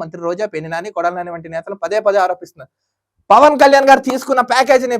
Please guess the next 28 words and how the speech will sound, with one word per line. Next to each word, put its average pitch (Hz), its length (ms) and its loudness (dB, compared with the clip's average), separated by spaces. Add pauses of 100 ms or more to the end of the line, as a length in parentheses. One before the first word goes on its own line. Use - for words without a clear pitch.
ప్రూవ్ 262 180 -4
చేసే 262 240 4
దమ్ము 240 200 2
ఎవరైనా 226 280 0
వైసీపీ 240 300 -6
నేతలకు 220 280 -6
ఉందా 202 160 2 (220)
అని 147 140 -14 (180)
ఆంధ్ర 190 200 -4
రాష్ట్ర 185 240 -6
ప్రజలు 202 220 -4
అడుగుతున్నారు, 185 400 -8
పవన్ 156 220 -14
కళ్యాణ్ 156 240 -12
అభిమానులు 196 320 -8
అడుగుతున్నారు, 190 340 -12
జనసేన 226 600 -4
క-, 190 200 -2
సైనికులు 202 420 -10
సైతం 185 220 -8
అడుగుతున్నారు. 165 320 -12 (440)
పదే 277 280 6
పదే 240 200 2 (320)
వీళ్ళు 220 200 -2 (280)
కబుర్లు 269 240 2
చెప్తున్నారు 254 320 -2
కదా, 208 120 4
ఎవరు? 233 180 2